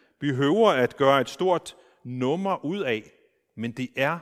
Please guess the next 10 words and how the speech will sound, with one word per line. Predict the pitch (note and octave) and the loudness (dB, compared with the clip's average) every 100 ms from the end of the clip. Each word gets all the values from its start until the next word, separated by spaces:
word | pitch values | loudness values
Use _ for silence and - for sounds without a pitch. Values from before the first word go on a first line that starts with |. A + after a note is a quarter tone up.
| - | -12
virkelige | A#2 C3+ E3 - F3+ | -10 -4 -4 -4 -8
nådegaver, | D#3 G2 G#2 A2 G#2 G2 F#2+ F2+ _ _ _ | -4 -4 -4 -4 -4 -4 -6 -10 _ _ _
ligesom | A2+ A#2+ - B2 B2 | -8 -8 -6 -10 -10
Gud | A2+ A2+ G#2+ _ | -8 -10 -10 _
virkelig | A#2 - A2+ A2 A#2+ G#2+ - | -14 -4 -4 -4 -10 -10 -8
også | G#2 G2 - C3 | -8 -8 -10 -20
i | |
dag | B2+ F#2 E2+ _ _ _ | -14 -12 -12 _ _ _
kan | - - C#3 - _ _ _ - | -14 -6 -6 -8 _ _ _ -10
helbrede. | G#2 G#2+ F2+ D#2+ | -10 -10 -14 -16